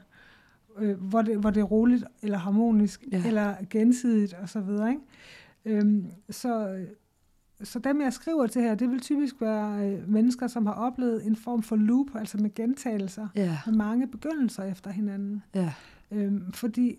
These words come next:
Speaker 1: at man også kan blive nærmest afhængig af at være i det der berusende,
Speaker 2: Ja.
Speaker 1: øh, startfelt, ikke?
Speaker 2: Jeg skal have en
Speaker 1: Ja.
Speaker 2: ny og, og være fascineret
Speaker 1: Ja.
Speaker 2: af, ikke? Ny fortælling, et
Speaker 1: Og
Speaker 2: eventyr.
Speaker 1: det er det. Og, og,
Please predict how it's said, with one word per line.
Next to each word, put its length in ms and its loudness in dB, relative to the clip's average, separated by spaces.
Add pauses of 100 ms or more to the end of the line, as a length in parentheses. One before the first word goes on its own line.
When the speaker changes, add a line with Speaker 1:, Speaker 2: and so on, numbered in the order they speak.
Speaker 1:
at 180 -4
man 200 2
også 260 -4
kan 160 -2
blive 160 -2
nærmest 380 2
afhængig 500 2
af 80 -2
at 80 -2
være 260 -2
i 20 -2
det 220 -4
der 260 0 (600)
berusende, 880 2
Speaker 2:
Ja. 140 4
Speaker 1:
øh, 60 2
startfelt, 1080 -6
ikke? 120 -4 (180)
Speaker 2:
Jeg 100 -4
skal 160 -2
have 320 2
en 120 2
Speaker 1:
Ja. 120 8
Speaker 2:
ny 240 4
og, 180 -6
og 180 0
være 180 4
fascineret 680 0
Speaker 1:
Ja. 180 2
Speaker 2:
af, 120 -2
ikke? 160 0
Ny 320 2
fortælling, 720 -2 (160)
et 60 -4
Speaker 1:
Og 140 0
Speaker 2:
eventyr. 460 2
Speaker 1:
det 120 2
er 60 2
det. 80 0 (200)
Og, 380 -2
og, 200 -2